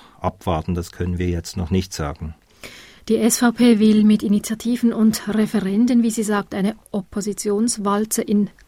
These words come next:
Speaker 2: Gang setzen. Das S-V-P-Generalsekretariat geht von bis zu zehn Volksinitiativen pro Jahr aus. Das wären mehr als bisher. Bernhard Degen,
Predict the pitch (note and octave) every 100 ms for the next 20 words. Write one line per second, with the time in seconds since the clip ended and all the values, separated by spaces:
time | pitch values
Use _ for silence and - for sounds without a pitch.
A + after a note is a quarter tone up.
0 | - G#3 G3+ A3 A#3 A3 - A#3 A3 G#3+
1 | - - - - - - - A3 - A3+
2 | G#3+ A3 A3 A3 A3 G3+ G3 G3+ A3 -
3 | G#3 - G3 G#3 G3+ G3 - G3 G3 -
4 | G3+ G3 G3+ - G#3 - - G3+ G#3 G#3+
5 | G#3 G#3 - G3+ G3+ G#3 F#3+ G3+ G3+ F#3+
6 | G3+ F#3 F#3 F3+ F3 - F#3 G3 A#3 -
7 | G#3+ G#3 G3+ F#3+ F#3+ F#3 A#3 C4+ G#3+ G#3+
8 | A3+ G#3+ G3 F#3+ F#3+ F#3 - - - -
9 | - G#3+ G#3 G3 G#3 G3+ A3